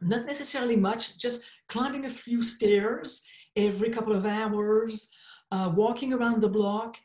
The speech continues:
Again, nothing strenuous, but if we don't move pretty much every second hour, our body goes into energy conservation mode, and it's really bad for us.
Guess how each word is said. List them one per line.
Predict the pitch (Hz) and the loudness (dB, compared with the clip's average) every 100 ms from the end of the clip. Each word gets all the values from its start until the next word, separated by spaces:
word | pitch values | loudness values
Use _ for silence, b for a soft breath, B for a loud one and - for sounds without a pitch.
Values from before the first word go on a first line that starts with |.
| _ _ _ - | _ _ _ -2
Again, | 202 247 277 - | 0 0 -4 2
nothing | 208 277 330 330 311 | 2 2 -4 -4 -4
strenuous, | - - 247 269 262 160 - - - - _ b b - | -4 -6 -6 -4 0 0 -2 -4 -6 -8 _ b b -2
but | 208 214 | -2 -2
if | 254 - | -6 -6
we | 262 | -4
don't | 262 247 233 226 | -2 -2 -4 0
move | 226 233 349 381 359 240 - _ _ _ _ _ _ - | 2 2 0 -2 -4 -8 -12 _ _ _ _ _ _ -10
pretty | 262 | -6
much | 285 320 - - | -4 -4 -6 -6
every | 226 226 254 | -6 -4 -4
second | 233 233 226 190 | -4 -4 -2 0
hour, | 190 254 254 160 196 233 _ B B B B - | -2 -4 -4 -4 -4 -10 _ B B B B 0
our | 208 208 | 4 4
body | 185 160 294 339 311 233 170 | 4 4 2 0 0 0 0
goes | 165 233 240 214 | 2 2 2 0
into | 202 - 226 214 - | 0 -2 -2 -2 -2
energy | 240 277 277 233 254 | -8 -6 -6 -4 -6
conservation | - 214 - 190 180 220 226 185 175 | -4 -6 -4 -4 -2 -4 -4 -2 -2
mode, | 165 175 202 233 b b b | 0 -2 -6 -10 b b b
and | 196 185 | -2 -2
it's | 190 - 190 190 | -2 -10 -10 -6
really | 233 190 151 | -2 0 0
bad | 147 175 175 156 | -2 -2 -4 -8
for | - 170 143 | -8 -6 -4
us. | 147 - - | -4 -4 -4